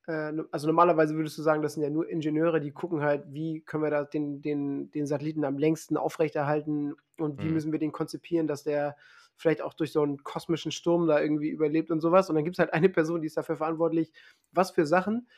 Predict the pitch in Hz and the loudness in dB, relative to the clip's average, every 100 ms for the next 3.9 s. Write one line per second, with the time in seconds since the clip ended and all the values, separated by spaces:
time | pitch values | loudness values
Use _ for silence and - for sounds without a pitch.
0 | - _ 165 156 160 156 202 - 175 180 | -20 _ -2 4 4 4 0 -2 -2 2
1 | 185 180 180 185 - 180 160 147 151 190 | 2 2 0 -2 -6 -2 2 2 2 -2
2 | - 170 196 - - 165 165 165 160 156 | 0 0 0 -2 -6 0 2 4 2 -2
3 | - _ _ - 160 165 175 185 156 | -8 _ _ -2 2 2 2 -2 -4